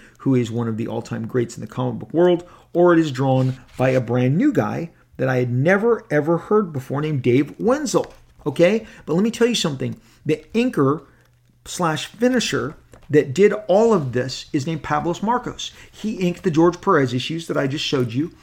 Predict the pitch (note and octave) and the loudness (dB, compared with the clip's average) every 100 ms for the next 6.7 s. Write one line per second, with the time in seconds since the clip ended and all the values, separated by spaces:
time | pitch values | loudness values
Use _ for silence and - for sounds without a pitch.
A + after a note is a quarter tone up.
0 | - - - G3 F3+ C#3 D3+ D3 D3 C#3+ | -20 -20 -8 -2 0 0 -4 -6 -8 -4
1 | F3+ F3+ D3+ C3 C3 E3 F3 D#3+ C#3 - | -2 0 -2 -4 -4 -2 0 -4 -10 -10
2 | D3+ D3+ D#3 D#3+ - F#3 C#3 B2+ B2+ C#3+ | -6 -4 -4 -4 -4 -4 -2 -2 -2 -2
3 | D3 - D#3+ D#3 D3+ D3+ D3 D#3 F3+ F#3+ | -2 -2 -6 -4 -4 -4 -2 -4 -4 -4
4 | D3+ B2+ - - - - - D3+ D#3 D#3 | -6 -12 -16 -20 -20 -20 -8 -6 -4 -2
5 | C#3 C#3 D3 C3+ E3+ E3+ C#3 A#3+ - G3+ | -2 0 0 4 6 6 4 0 0 -6
6 | - C#3+ B2+ A#2 C3+ G3+ | -4 -2 -2 -2 -2 -4